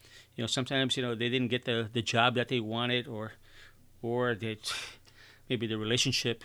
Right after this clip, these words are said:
didn't work out. You know what? It's okay. You're gonna press on. You're gonna be better, you're gonna be stronger, you're gonna learn from this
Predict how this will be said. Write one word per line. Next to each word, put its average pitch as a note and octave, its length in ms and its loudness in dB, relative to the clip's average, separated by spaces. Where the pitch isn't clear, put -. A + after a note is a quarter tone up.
didn't A2 240 -2
work A2+ 260 -2
out. A#2+ 480 0
You B2 80 0
know B2 60 2
what? C#3+ 220 -2
It's - 160 -4
okay. C#3+ 340 -2
You're B2+ 120 2
gonna A#2 140 -2
press C3 320 0
on. C#3+ 160 2
You're A2+ 140 0
gonna A2 100 -2
be A#2+ 380 -2
better, B2 180 2
you're B2 120 -4
gonna G#2+ 180 -4
be - 100 -8
stronger, C3 280 -2
you're A#2 180 -4
gonna A2 160 -6
learn C3 240 4
from A#2+ 120 0
this A#2+ 120 0